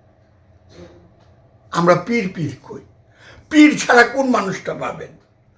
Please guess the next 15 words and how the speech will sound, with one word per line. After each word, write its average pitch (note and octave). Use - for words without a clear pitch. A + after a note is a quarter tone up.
প্রতিটা E4+
মানুষ C#4+
পীরের B3+
পূজা F#3+
করে। -
সে -
পীর B3
কি? G#3
অর্থ G#3+
একটা A#3
পীর, G#3+
ধন G#3
সম্পদ -
একটা A#3
পীর। A#3+